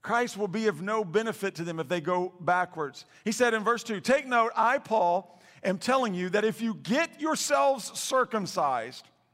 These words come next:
Christ will not benefit you at all." So let's look at this. Paul said, "Take note." That means listen up.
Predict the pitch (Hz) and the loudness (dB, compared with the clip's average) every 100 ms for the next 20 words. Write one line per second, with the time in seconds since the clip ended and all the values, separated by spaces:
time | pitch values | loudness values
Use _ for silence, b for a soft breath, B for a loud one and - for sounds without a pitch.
0 | _ _ _ _ _ _ - 202 196 175 | _ _ _ _ _ _ -4 -2 -2 -2
1 | 165 165 156 151 151 151 127 123 120 b | -4 -4 -6 -8 -12 -10 -12 -12 -16 b
2 | b 120 104 90 - _ _ _ b b | b -12 -10 -14 -20 _ _ _ b b
3 | b _ 151 156 151 147 123 - 196 196 | b _ -8 -8 -6 -8 -10 -2 0 0
4 | 160 226 320 311 311 254 - - 190 262 | -2 0 -2 0 0 0 -4 -4 -2 0
5 | 202 175 285 - 311 277 220 - | 0 2 2 2 2 2 2 -2